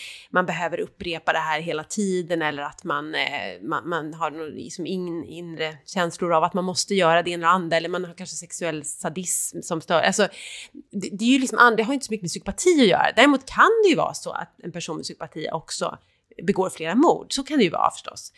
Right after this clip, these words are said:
Och har man en dålig empati, ja, då, då står ju inte det, då, och har man dålig liksom ångestkänsla, alltså, då står ju inte det i vägen om man behöver något.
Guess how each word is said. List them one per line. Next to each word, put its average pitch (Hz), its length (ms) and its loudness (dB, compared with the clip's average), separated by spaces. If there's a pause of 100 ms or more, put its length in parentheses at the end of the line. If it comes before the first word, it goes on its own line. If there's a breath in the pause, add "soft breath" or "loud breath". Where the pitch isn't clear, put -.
(260 loud breath)
Och 196 120 0
har 202 160 6
man 202 240 0
en 190 280 -4
dålig 214 400 0
empati, 277 720 -2 (440)
ja, 233 120 4
då, 214 140 0
då 226 140 -2
står 285 200 0
ju 294 40 4
inte 277 180 -2
det, 185 300 -6
då, - 460 -8
och 233 200 4
har 226 80 2
man 208 160 0
dålig 202 500 -2
liksom 196 300 -4
ångestkänsla, 202 1500 0
alltså, 233 180 2
då 240 120 -2
står 269 180 -2
ju 269 40 0
inte 247 140 -4
det 220 80 -2
i 226 80 0
vägen 285 540 8
om 190 80 0
man 175 140 -2
behöver 165 420 -2
något. - 280 -6